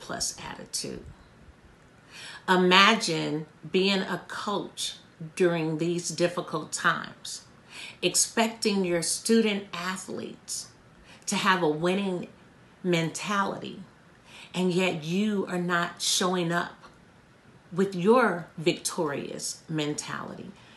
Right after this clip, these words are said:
All I'm asking us to do is to remember that our kids are watching. They're watching what we say.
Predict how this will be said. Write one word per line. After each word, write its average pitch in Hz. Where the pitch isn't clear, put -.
All 233
I'm 233
asking 170
us 160
to -
do 143
is 147
to 170
remember 151
that 175
our 165
kids 170
are 160
watching. -
They're 165
watching 160
what 156
we 135
say. 143